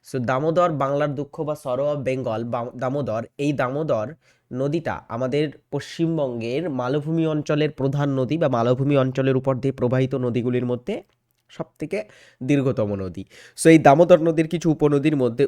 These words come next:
উল্লেখযোগ্য উপনদী যদি আমরা দেখি, সেটা হচ্ছে কোনার, বোকারো এবং বরাকর, এগুলো হচ্ছে দামোদরের উপনদী, ঠিক আছে? ময়ূরাক্ষী ভাগীরথী হুগলি নদীর একটা উপনদী,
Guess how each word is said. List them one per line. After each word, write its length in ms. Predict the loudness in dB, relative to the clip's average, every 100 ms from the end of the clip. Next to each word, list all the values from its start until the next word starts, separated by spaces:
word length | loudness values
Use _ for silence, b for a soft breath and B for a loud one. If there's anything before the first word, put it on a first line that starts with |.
| 0
উল্লেখযোগ্য 600 | 2 2 0 -2 0 0
উপনদী 480 | 2 0 2 2 2
যদি 320 | 2 2 0
আমরা 200 | 0 -2
দেখি, 280 | -2 -6 -6
সেটা 220 | -4 -2
হচ্ছে 440 | -4 -2 -2 -2 b b _
কোনার, 480 | 2 4 4 2 0
বোকারো 500 | -2 0 0 0 -2
এবং 280 | -4 -4 0
বরাকর, 400 | 2 2 0 -4 -2
এগুলো 320 | -2 0 2
হচ্ছে 260 | 0 0 -2
দামোদরের 520 | 0 0 0 0 -2
উপনদী, 480 | -2 -4 -6 -8 -18 _ _
ঠিক 120 | -4
আছে? 240 | -2 -4 -12 b -8
ময়ূরাক্ষী 540 | 0 2 2 0 -4
ভাগীরথী 480 | -6 -2 -2 -2 -2
হুগলি 280 | -2 -2 -2
নদীর 260 | -2 -2 -2
একটা 220 | -2 -4
উপনদী, 520 | -2 -2 -2 -6